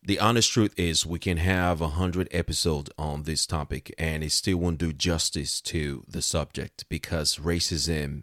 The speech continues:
is so complex. But my aim is to begin the conversation, or at least continue the conversation. Yes, it is an uncomfortable conversation, but that doesn't diminish its importance. We are nurses.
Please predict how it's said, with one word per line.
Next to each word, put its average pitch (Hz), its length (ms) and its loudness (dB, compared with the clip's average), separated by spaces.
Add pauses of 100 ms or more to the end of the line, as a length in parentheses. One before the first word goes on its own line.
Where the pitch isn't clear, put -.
(120)
is 80 160 -2
so 80 200 2
complex. - 760 -8 (640)
But 87 100 4
my 104 320 6
aim 95 380 4
is 73 180 -2
to 80 120 -4
begin 78 600 -2 (680)
the 85 120 -6
conversation, 76 760 -4
or 87 200 2
at 87 100 -4
least 104 300 2
continue 143 500 2
the 76 100 -2
conversation. - 760 -6 (380)
Yes, 101 340 2
it 90 160 2
is 87 300 2
an 87 160 0
uncomfortable 85 680 0
conversation, 78 800 -4 (280)
but 82 360 0
that 95 220 2
doesn't 87 360 2
diminish 87 540 2
its 82 220 0
importance. 76 640 -2 (800)
We 95 240 6
are 95 80 6
nurses. 95 580 4